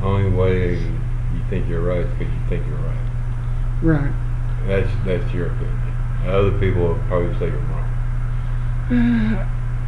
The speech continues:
Speaker 2: <sighs> maybe, maybe not. Um,
Speaker 1: You, you, you gotta remember, people translate differently.
Speaker 2: Right.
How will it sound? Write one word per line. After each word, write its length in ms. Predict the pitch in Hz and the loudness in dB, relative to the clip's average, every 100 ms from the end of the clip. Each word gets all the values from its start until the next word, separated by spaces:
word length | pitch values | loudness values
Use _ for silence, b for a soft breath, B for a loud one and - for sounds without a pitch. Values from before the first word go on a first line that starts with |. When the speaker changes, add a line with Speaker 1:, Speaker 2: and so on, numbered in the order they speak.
| - | 0
Speaker 2:
<sighs> 0 | |
maybe, 400 | 226 214 233 240 | 4 6 6 4
maybe 320 | 220 196 190 190 | 4 4 4 4
not. 400 | 185 175 165 165 185 | 4 4 2 0 0
Um, 400 | 165 156 147 147 - | 2 2 2 2 0
Speaker 1:
You, 100 | 101 | 0
you, 680 | 101 - - - - - 101 | 0 0 0 -2 -2 -2 0
you 60 | |
gotta 280 | 101 92 92 | 2 2 2
remember, 760 | 95 98 95 110 104 87 85 87 - - - - | 2 2 2 2 2 0 0 0 -2 -2 -2 -2
people 460 | 98 95 95 92 92 - - - - - - - - - - - | 0 0 0 0 0 0 -2 -2 -2 -2 -2 -2 -2 -2 -2 -2
translate 500 | 107 104 101 90 90 - | 0 0 0 0 0 0
differently. 380 | 95 98 90 - - - - 160 | 0 0 0 0 0 0 -2 2
Speaker 2:
Right. 360 | 165 156 139 | 4 4 2